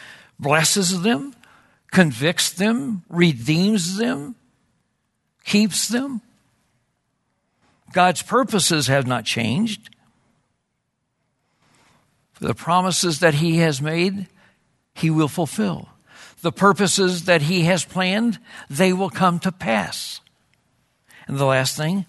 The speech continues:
what? God's Son does not change. How fitting, how absolutely fitting it should be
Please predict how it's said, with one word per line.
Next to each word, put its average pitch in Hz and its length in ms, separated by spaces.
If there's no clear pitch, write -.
what? 165 200
God's 151 320
Son - 460
does 120 160
not 92 180
change. - 600
How 247 260
fitting, 196 640
how 208 360
absolutely 262 1120
fitting 180 520
it 214 180
should 185 320
be 202 280